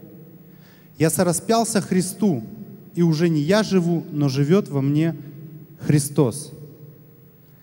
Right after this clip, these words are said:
А что ныне живу во плоти, то живу верой в Сына Божия,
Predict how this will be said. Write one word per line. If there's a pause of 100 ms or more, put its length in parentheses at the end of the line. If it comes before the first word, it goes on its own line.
(400)
А
что
ныне
живу
во
плоти, (240)
то
живу
верой
в
Сына
Божия,